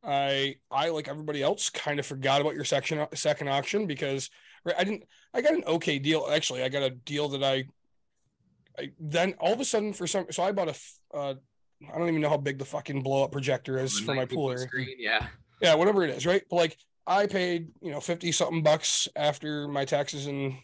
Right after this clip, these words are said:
Speaker 1: fees and stuff. And then I'm, I literally, like, within that same week, I think eight other people had that same fucking screen and, like, for, like, forty bucks. And I'm like, "Damn, I coulda just,
Speaker 2: Yeah, I
Speaker 1: like,
Speaker 2: know.
Speaker 1: not had to auction. I would have not had to sit here and make sure I bought the damn thing. Like, I coulda just,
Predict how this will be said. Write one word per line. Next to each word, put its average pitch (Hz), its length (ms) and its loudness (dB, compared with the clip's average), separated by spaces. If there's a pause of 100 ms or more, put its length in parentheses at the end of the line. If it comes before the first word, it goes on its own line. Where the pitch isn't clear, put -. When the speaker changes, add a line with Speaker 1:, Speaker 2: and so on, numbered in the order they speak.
(100)
Speaker 1:
fees 151 280 0
and 147 120 -2
stuff. 151 320 2 (520)
And 175 120 4
then 170 80 4
I'm, 165 180 4 (400)
I 156 40 -6
literally, 180 380 2
like, 143 200 -4
within 165 240 0
that 160 140 2
same 160 240 2
week, 147 280 -2 (400)
I 160 140 4
think 147 300 -6 (120)
eight 156 260 0
other 147 240 2
people 143 380 -4
had 139 220 2
that 135 160 -2
same 143 260 -4
fucking 147 400 -4
screen 185 480 0
and, 160 120 0
like, 143 200 0 (440)
for, 190 100 2
like, 151 160 2
forty 175 320 2
bucks. 143 360 -2
And 131 100 -10
I'm - 60 -14
like, - 100 -20
"Damn, 143 300 -10
I 147 60 -4
coulda 151 220 -4
just, 139 200 4
Speaker 2:
Yeah, 95 100 6
I 104 80 4
Speaker 1:
like, - 20 -4
Speaker 2:
know. 107 300 -4
Speaker 1:
not 170 260 6
had 202 160 6
to 190 80 4
auction. 151 420 4
I 151 60 4
would 147 120 2
have 143 80 -2
not 160 180 2
had 190 140 0
to 180 60 0
sit 175 180 -2
here 165 140 -4
and 156 160 -2
make 151 180 0
sure 160 160 -2
I 151 60 0
bought 135 320 -4
the 139 100 -4
damn 139 160 -4
thing. 147 220 -2
Like, 147 140 0
I 160 100 2
coulda 196 160 -2
just, 147 200 -8